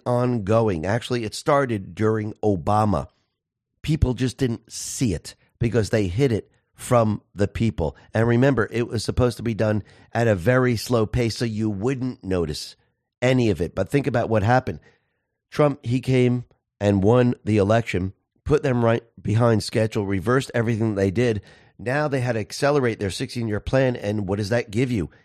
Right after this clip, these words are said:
It gives you exactly what they're trying to do, because when you accelerate something, you can see it as clear as day, just like with grass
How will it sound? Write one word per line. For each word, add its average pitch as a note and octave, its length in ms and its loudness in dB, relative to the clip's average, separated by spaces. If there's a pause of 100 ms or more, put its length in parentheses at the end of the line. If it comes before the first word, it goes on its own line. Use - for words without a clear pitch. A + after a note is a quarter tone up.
(200)
It A#2 220 -10
gives A#2 320 -2
you A#2+ 120 -2
exactly A2 680 -2
what F#2 460 -2
they're A2 200 2
trying A2 300 0
to F#2+ 80 -6
do, D#3 160 0
because A2+ 360 -4 (320)
when A2+ 200 0
you A#2+ 140 0
accelerate D#3+ 580 0
something, F#2+ 520 -2 (300)
you B2 200 -2
can A#2 180 -4
see B2 220 -2
it A#2 60 0
as G#2+ 80 -4
clear A2 300 -2
as G2 100 -4
day, E3+ 160 2
just F#2+ 180 -4
like A2+ 160 -4
with G2+ 220 -2 (260)
grass G#2 600 -2